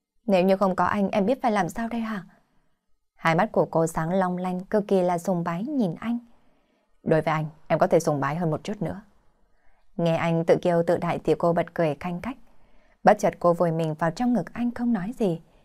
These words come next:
Chỉ có hai tay nhỏ bé cất cao bò lên trước ngực anh. "Cảm ơn anh." Tiếng nói của cô có một chút nghẹn ngào. "Hôn một cái đáp tạ anh là được rồi." "Đúng là Giác Lang. Anh định thừa cơ lừa đảo à? Anh trai anh là một thương nhân,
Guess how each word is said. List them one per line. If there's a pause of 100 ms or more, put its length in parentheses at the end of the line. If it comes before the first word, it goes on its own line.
(140)
Chỉ
có
hai
tay
nhỏ
bé
cất
cao
bò
lên
trước
ngực
anh. (920)
"Cảm
ơn
anh." (640)
Tiếng
nói
của
cô
có
một
chút
nghẹn
ngào. (760)
"Hôn
một
cái
đáp
tạ
anh
là
được
rồi." (840)
"Đúng
là
Giác
Lang. (520)
Anh
định
thừa
cơ
lừa
đảo
à? (720)
Anh
trai
anh
là
một
thương
nhân,